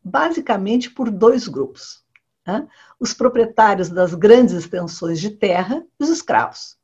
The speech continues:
Na metade do século dezoito, começa a surgir uma pequena burguesia. Essa era formada por comerciantes e proprietários de mineração.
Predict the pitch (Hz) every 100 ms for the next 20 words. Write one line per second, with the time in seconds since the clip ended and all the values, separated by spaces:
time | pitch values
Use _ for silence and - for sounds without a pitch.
0 | _ 262 453 466 - 269 269 220 185 185
1 | - 185 180 196 160 - _ 185 151 165
2 | 240 240 202 165 - 269 254 277 359 453
3 | 403 403 370 - 339 226 208 233 269 285
4 | 254 262 269 254 - 269 277 285 240 262
5 | 254 277 220 185 208 165 139 - _ 226
6 | 294 294 - 240 247 247 - 269 240 196
7 | 180 175 226 220 285 302 - - 294 392
8 | 415 - - 285 277 294 294 277 220 233
9 | 233 240 254 302 285 - - -